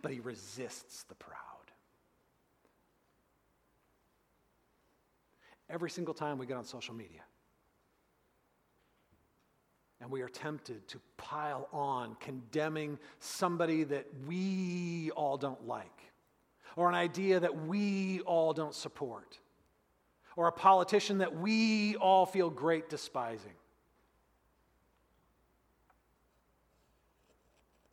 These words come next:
You're dishonoring God. And you're working against the best interests of your own soul.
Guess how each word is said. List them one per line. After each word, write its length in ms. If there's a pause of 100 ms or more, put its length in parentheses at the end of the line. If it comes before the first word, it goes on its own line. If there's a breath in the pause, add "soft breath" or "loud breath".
(160)
You're 80
dishonoring 540
God. 260 (2750)
And 80
you're 100
working 320
against 380
the 80
best 260
interests 380
of 100
your 100
own 120
soul. 340